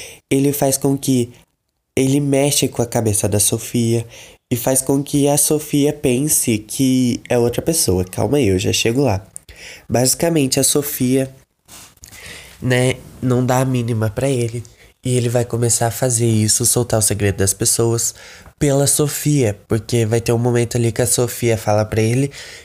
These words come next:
que seria bom se todo mundo soubesse a verdade de todo mundo o tempo todo.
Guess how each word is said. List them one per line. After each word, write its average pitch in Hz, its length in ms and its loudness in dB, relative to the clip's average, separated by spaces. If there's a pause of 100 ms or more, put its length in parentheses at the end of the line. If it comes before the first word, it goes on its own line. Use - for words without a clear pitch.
(120)
que 127 520 0
seria 127 400 2
bom 123 240 0
se 107 640 0
todo 117 200 0
mundo 110 220 -2
soubesse 110 340 0
a - 20 -2
verdade 107 360 2
de 104 100 -2
todo 117 280 0
mundo 113 340 -2
o 110 40 -4
tempo 113 320 -2
todo. 101 440 0